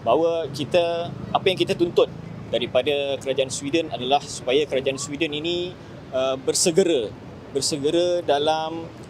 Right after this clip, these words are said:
uh, melaksanakan atau, uh, memanggil atau menangkap, uh, Rasmus Paludan ini supaya, uh,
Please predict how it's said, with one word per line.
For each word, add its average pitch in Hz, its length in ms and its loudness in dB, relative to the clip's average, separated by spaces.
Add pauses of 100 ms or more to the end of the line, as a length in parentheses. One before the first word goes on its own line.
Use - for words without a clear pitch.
(160)
uh, 139 640 0 (180)
melaksanakan 160 1000 2 (480)
atau, 143 560 0 (400)
uh, 120 320 0
memanggil 151 720 2 (580)
atau 131 140 2
menangkap, 151 560 2 (480)
uh, 113 480 0 (400)
Rasmus 151 320 0
Paludan 165 440 4
ini 113 240 -6 (640)
supaya, 180 800 0 (880)
uh, 143 400 2